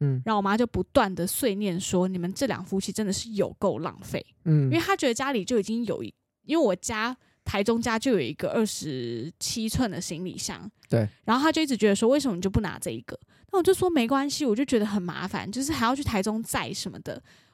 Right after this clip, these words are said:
Speaker 2: 我也没那么多时间回去，因为你这次出差的时间其实决定得很短。
Speaker 1: 对。
Speaker 2: 所以我妈就一直不断地骂我们两个浪费。
Speaker 1: 嗯哼。
Speaker 2: 然后我就突然想到说，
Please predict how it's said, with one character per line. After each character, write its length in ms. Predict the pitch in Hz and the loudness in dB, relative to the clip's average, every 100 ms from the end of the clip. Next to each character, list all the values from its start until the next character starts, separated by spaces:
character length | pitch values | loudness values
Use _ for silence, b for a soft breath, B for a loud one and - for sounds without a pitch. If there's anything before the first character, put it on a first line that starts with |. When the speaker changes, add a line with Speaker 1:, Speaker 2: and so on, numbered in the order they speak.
| b | b
Speaker 2:
我 160 | 294 | 2
也 60 | 320 | 4
没 140 | 233 | 2
那 80 | 254 | 0
么 100 | 285 | 0
多 140 | 240 | 0
时 160 | 240 202 | 0 -2
间 180 | 190 208 | -2 0
回 140 | 202 | 0
去， 160 | 180 226 | -2 -2
因 80 | 294 | 0
为 60 | |
你 60 | 220 | 0
这 120 | 254 | 0
次 100 | 254 | 0
出 160 | 240 - | -2 -2
差 180 | 226 | -2
的 40 | 190 | -2
时 160 | - | -4
间 180 | 180 190 | -6 -6
其 160 | 196 175 | -6 -6
实 80 | 180 | -6
决 160 | - 185 | -4 -4
定 120 | 208 | -2
得 80 | 180 | -4
很 160 | - 156 | -6 -8
短。 160 | - - _ _ | -6 -6 _ _
Speaker 1:
对。 180 | - 127 b b | 6 6 b b
Speaker 2:
所 120 | - 392 | 2 4
以 40 | |
我 40 | |
妈 140 | 294 277 | 4 4
就 80 | 339 | 2
一 40 | |
直 80 | 269 | 4
不 120 | 220 | 4
断 160 | 254 220 | 4 2
地 60 | |
骂 140 | 202 208 | 2 0
我 60 | |
们 60 | 180 | -2
两 120 | 151 | -8
个 60 | 170 | -4
浪 200 | 185 175 | -4 -6
费。 280 | 139 - - - | -8 -8 -4 4
Speaker 1:
嗯 140 | 160 | 6
哼。 80 | 165 | 6
Speaker 2:
然 80 | 220 | 6
后 80 | 320 | 6
我 60 | |
就 100 | 294 | 4
突 120 | 330 311 | 4 4
然 100 | 240 | 2
想 160 | 202 | 0
到 160 | 214 226 | 4 4
说， 380 | 233 220 240 | 4 4 2